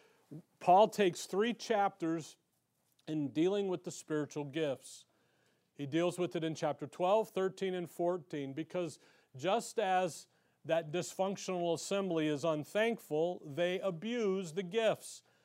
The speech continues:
They're very well aware that the gifts are working amongst themselves, but they're just abusing them. They're not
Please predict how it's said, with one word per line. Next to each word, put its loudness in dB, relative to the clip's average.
They're 2
very 6
well 8
aware 6
that -4
the -2
gifts -2
are 4
working 0
amongst 0
themselves, -4
but -10
they're 0
just -2
abusing -2
them. -6
They're 0
not 0